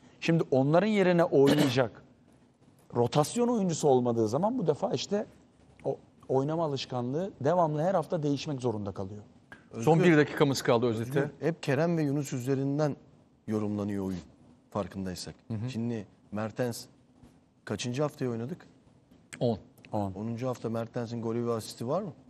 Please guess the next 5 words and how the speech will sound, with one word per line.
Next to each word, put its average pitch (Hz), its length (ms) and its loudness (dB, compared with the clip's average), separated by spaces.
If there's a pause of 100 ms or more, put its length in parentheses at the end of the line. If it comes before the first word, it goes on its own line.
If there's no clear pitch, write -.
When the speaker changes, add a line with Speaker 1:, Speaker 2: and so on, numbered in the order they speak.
(160)
Speaker 3:
Direkten 120 400 -2
dönen 131 240 -4
top 135 220 -10
dışında 127 440 -6 (460)
Mertens 113 520 -6